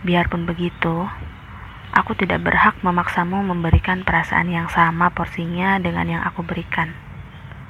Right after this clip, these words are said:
Jika perasaanmu tidak jatuh di aku, ya harus aku terima, karena kamu juga bertanggung jawab atas perasaanmu sendiri.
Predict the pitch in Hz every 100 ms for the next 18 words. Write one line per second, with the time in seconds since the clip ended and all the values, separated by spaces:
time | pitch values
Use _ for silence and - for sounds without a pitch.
0 | - - - - - - - - - -
1 | - 175 - 170 165 - 170 170 165 165
2 | 165 160 160 175 170 - - - - 240
3 | 277 - - - - - - 175 165 160
4 | 156 156 - 165 165 - 165 202 240 190
5 | 202 - - - - - - - - -
6 | 170 170 208 233 226 226 170 202 196 175
7 | 160 160 - 165 165 165 160 160 208 202
8 | 170 - - 165 - - 165 165 170 165
9 | 156 156